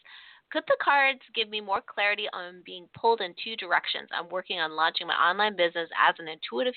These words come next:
healer and consultant, but at the same time I'm writing a book and feel very drawn to it." Well, that's a good question. I'm gonna put this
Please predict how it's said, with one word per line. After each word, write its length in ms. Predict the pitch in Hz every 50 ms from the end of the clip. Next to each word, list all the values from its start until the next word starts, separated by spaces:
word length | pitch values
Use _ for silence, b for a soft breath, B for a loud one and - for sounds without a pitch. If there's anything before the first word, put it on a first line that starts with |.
| -
healer 240 | - 214 214 214 202
and 180 | - - 165 165
consultant, 600 | - 160 165 - 277 294 302 - - 175 175 -
but 80 | - 180
at 60 | -
the 60 | - -
same 140 | - 208 214
time 220 | 220 - 196 190 170
I'm 100 | 160 156
writing 280 | 160 160 165 185 190 190
a 40 |
book 200 | 180 - 160 160 -
and 100 | 147 147
feel 180 | - 170 170 170
very 240 | 165 160 160 156 151
drawn 520 | - 147 143 151 156 151 156 160 160 160
to 200 | 143 - - - -
it." 160 | 71 - - - - - - - B B B B B B B B B -
Well, 60 | 143
that's 220 | - 175 180 - -
a 60 | -
good 240 | - - - - _
question. 420 | - - - - - - - -
I'm 140 | 156 160 165
gonna 180 | 160 160 156 -
put 240 | - 208 208 -
this 120 | - 180